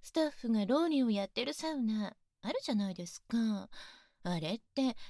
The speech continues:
服を着たままやってますよね。当たり前ですけど、ロウリュしてる側もしっか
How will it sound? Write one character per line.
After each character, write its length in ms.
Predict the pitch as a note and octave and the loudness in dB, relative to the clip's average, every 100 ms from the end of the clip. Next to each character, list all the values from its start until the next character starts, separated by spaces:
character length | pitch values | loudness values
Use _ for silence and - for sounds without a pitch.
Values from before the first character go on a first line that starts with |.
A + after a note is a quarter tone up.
| - | -12
服 360 | - - F4+ | -12 0 2
を 100 | E4 | 2
着 220 | - - - | 0 -8 -6
た 180 | G#3+ | -4
ま 160 | C#4+ F4+ | -2 -2
ま 160 | F4+ F4+ | -2 0
や 140 | D4+ | 0
っ 20 | |
て 180 | - D4+ | 0 0
ま 120 | D4 | 0
す 180 | - A3+ | 0 0
よ 100 | F3+ | 0
ね。 460 | D#3 G3+ C4 G3+ _ _ _ _ _ - - - - - | -2 0 0 -2 _ _ _ _ _ -20 -20 -20 -14 -6
当 140 | E3+ | 0
た 120 | F#3+ | 0
り 120 | A3+ | 2
前 160 | A#3 B3 | 2 2
で 100 | B3+ | 0
す 80 | - | -2
け 120 | G3+ | -6
ど、 240 | E3+ E3+ - - - - | -4 -6 -10 -16 -18 2
ロ 220 | A#3 G4 | 4 4
ウ 40 | G4 | 2
リ 100 | C4 | 0
ュ 40 | |
し 60 | G#3+ | 0
て 120 | A3+ | 2
る 100 | A#3 | 4
側 240 | G#3 A#3 | 4 4
も 160 | A#3+ A#3+ | 2 2
し 220 | G#3+ - | -2 -6
っ 40 | |
か 120 | - | -2